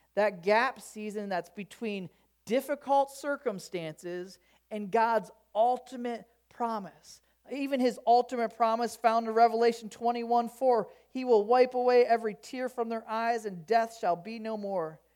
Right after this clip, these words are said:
Neither shall there be mourning, nor crying, nor pain anymore, for the former things have passed away." You see, our worship should not just celebrate what God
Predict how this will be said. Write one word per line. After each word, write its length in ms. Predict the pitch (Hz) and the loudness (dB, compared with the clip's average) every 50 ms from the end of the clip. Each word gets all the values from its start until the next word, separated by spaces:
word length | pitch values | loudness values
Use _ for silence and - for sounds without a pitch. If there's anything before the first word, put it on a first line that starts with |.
| _ _ _ | _ _ _
Neither 300 | - 214 240 240 208 233 | -6 -6 -6 0 0 0
shall 260 | 214 - - 208 208 202 | 0 2 0 2 2 2
there 140 | 208 208 | 0 -2
be 160 | 196 190 190 180 | -2 -4 -8 -8
mourning, 540 | 175 180 196 220 226 233 226 226 226 220 | -6 -2 0 0 0 0 -2 -4 -6 -6
nor 120 | 196 170 151 | -6 -6 -6
crying, 600 | - - - 226 208 208 214 214 214 214 214 202 | -6 -4 -2 0 0 0 0 -2 -2 -4 -6 -6
nor 120 | 185 160 151 | -6 -6 -6
pain 440 | 151 _ - - 247 233 233 226 | -8 _ -14 -10 -8 -8 -6 -6
anymore, 440 | 233 226 220 214 208 190 185 190 180 | -8 -8 -8 -8 -6 -4 -2 -2 -2
for 180 | 180 - 196 185 | -2 -4 -10 -6
the 100 | 175 - | -6 -6
former 500 | 254 - _ - 254 233 240 240 240 233 | -6 -8 _ 0 2 2 2 2 0 -4
things 500 | 226 - 240 226 220 220 214 214 214 _ _ _ _ _ _ _ | -4 -6 -8 -8 -8 -10 -12 -14 -16 _ _ _ _ _ _ _
have 340 | _ - 175 160 156 - _ | _ 0 0 0 0 -2 _
passed 600 | _ - - 202 202 196 196 202 196 - - _ _ _ _ _ | _ -12 -10 -8 -8 -8 -8 -10 -12 -16 -20 _ _ _ _ _
away." 520 | 175 175 165 160 165 156 156 151 147 147 151 _ _ _ _ _ _ _ _ _ _ _ _ _ _ _ | -12 -10 -6 -6 -6 -6 -8 -12 -16 -18 -20 _ _ _ _ _ _ _ _ _ _ _ _ _ _ _
You 80 | 175 165 | -16 -14
see, 280 | - - 214 214 208 202 _ 202 | -12 -10 -8 -8 -8 -8 _ 0
our 200 | 196 202 220 208 | 2 2 2 2
worship 600 | 196 185 208 226 240 233 233 - 196 180 165 - | 0 2 4 4 4 4 2 -8 -10 -12 -12 -14
should 200 | - - 180 175 | -20 -20 -12 -6
not 240 | 196 208 214 220 | -6 -6 -6 -4
just 240 | 208 208 196 - - | -6 -8 -8 -8 -4
celebrate 520 | - 226 208 214 202 185 196 196 196 190 190 _ _ _ _ _ | -2 0 0 0 0 -2 -2 -4 -4 -4 -8 _ _ _ _ _
what 340 | 180 175 190 202 196 - - | -2 0 0 0 0 -4 0
God 300 | 196 190 185 190 185 | 0 2 2 2 0